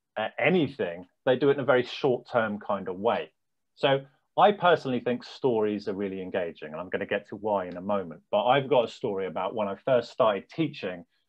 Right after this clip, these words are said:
that shows the difference between a teacher and a tech company. And that is that, like, the very first Friday when I was teaching classes, I went to class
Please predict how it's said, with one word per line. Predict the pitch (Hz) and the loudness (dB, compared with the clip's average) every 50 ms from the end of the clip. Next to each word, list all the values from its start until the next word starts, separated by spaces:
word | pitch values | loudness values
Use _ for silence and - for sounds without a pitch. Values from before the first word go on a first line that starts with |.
| _ - | _ -6
that | - 131 131 | -6 -4 0
shows | - 180 143 143 135 139 | 4 4 6 6 4 0
the | 135 | -2
difference | 107 - 139 135 139 - 113 113 - - | -2 0 0 0 0 -2 -6 -6 -8 -10
between | - 104 - 120 113 101 | -12 -10 -8 -8 -8 -8
a | 104 | -8
teacher | - - - 165 156 139 - - 110 101 95 - _ _ _ _ _ _ _ - | -10 -8 -4 -4 -4 -4 -6 -4 -4 -4 -4 -4 _ _ _ _ _ _ _ -10
and | 120 104 95 95 90 | -8 -6 -6 -8 -10
a | 101 | -14
tech | - - - 117 - - | -14 -12 -10 -10 -10 -10
company. | - - 82 80 - - - - _ _ _ _ _ _ _ _ _ _ _ - | -10 -14 -14 -14 -14 -20 -20 -20 _ _ _ _ _ _ _ _ _ _ _ -4
And | 143 139 156 | -2 2 2
that | 175 180 170 | 2 2 2
is | 156 131 - | -2 -4 -2
that, | - 139 127 - _ _ _ _ _ _ _ _ _ - | -2 -2 -2 -2 _ _ _ _ _ _ _ _ _ 2
like, | 147 143 131 117 | 2 2 4 2
the | 139 | -2
very | 143 - 196 196 196 196 | 4 6 6 8 8 6
first | - - - - - - - - | 4 4 2 2 2 2 0 2
Friday | - 156 147 139 127 101 98 90 | 4 6 6 6 4 2 0 -2
when | 87 98 98 | -2 -4 -4
I | 101 | -4
was | 107 107 - | -6 -6 -8
teaching | _ - 123 120 120 - 117 107 | _ -2 -2 -2 -2 -4 -8 -6
classes, | - - 117 113 110 - - 73 71 - _ _ _ _ _ _ _ _ _ _ _ _ _ _ _ _ _ _ _ _ - | 0 2 2 2 0 -2 -8 -12 -12 -12 _ _ _ _ _ _ _ _ _ _ _ _ _ _ _ _ _ _ _ _ -2
I | 127 135 147 151 | 2 4 4 4
went | 139 143 139 139 139 - | 4 4 2 2 0 -6
to | 131 | -10
class | - - 113 101 98 92 - - | -4 0 2 2 2 2 -2 -6